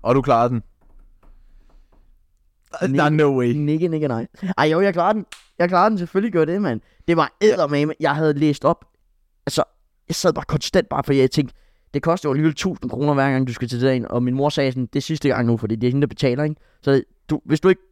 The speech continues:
Speaker 2: består nu, så får du først lov til at køre den, når du bliver atten, når du får bilkørekort, ikke? Så det, okay, shit, mand. Så måtte jeg bare sidde og læse.
Speaker 1: Aha.
Speaker 2: Øh, så kommer jeg derop. Så s-, jeg forstår egentlig ikke, hvorfor vel, men sådan,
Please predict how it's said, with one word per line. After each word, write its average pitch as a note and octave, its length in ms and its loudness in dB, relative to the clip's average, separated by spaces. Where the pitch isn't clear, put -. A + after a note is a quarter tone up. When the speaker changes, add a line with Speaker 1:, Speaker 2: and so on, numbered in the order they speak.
Speaker 2:
består D#3+ 260 0
nu, D3 240 -4
så C#3 260 0
får - 140 0
du C3 80 0
først C3+ 240 0
lov B2+ 140 2
til C#3 80 0
at B2 80 0
køre C3+ 180 0
den, C3 80 -2
når B2 100 0
du A#2 60 -4
bliver A2+ 280 0
atten, C3 160 0
når A2+ 80 0
du G2+ 60 -4
får A2+ 120 -2
bilkørekort, B2 540 0
ikke? C3 160 0
Så - 280 -20
det, D3+ 100 0
okay, D#3+ 360 0
shit, A3 380 0
mand. C#3+ 180 -2
Så F3 80 2
måtte E3 200 0
jeg C#3+ 60 2
bare D3+ 160 2
sidde D#3+ 140 0
og D3 60 2
læse. D#3 260 -2
Speaker 1:
Aha. D#3+ 140 2
Speaker 2:
Øh, B2+ 200 2
så D#3+ 100 -2
kommer C#3 240 0
jeg F2+ 60 -4
derop. C3 240 0
Så D#3 120 -6
s-, - 300 -10
jeg C#3+ 220 -4
forstår - 580 -2
egentlig A3 420 0
ikke, F3+ 280 0
hvorfor D3+ 380 0
vel, G3 300 0
men D3+ 380 0
sådan, E3+ 360 -2